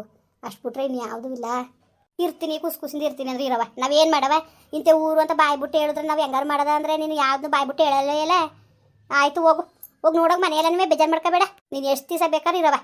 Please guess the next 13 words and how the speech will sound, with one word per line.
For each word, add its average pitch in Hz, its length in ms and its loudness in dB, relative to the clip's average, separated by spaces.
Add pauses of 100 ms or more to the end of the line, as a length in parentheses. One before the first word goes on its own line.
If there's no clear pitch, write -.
(180)
ಆಯ್ತಾ? 277 440 2 (200)
ಆಯ್ತು 302 440 -4
ಅಜ್ಜಿ. 302 400 -4 (320)
ನೋಡಿ, 311 260 0 (260)
ನೀವು 311 180 -10
ಕುಸ್ 349 240 -8
ಕುಸಿಂದ 311 380 -10
ಇರು 294 200 -6
ಅಂದ್ರೆ 294 300 -6
ಇರ್ತೀನಿ, 302 320 -10
ಇಲ್ಲಾಂದ್ರೆ 294 300 -8
ಬೇಕಾದ್ರೆ 302 440 -6
ಎಲ್ಲಾರು 285 280 -6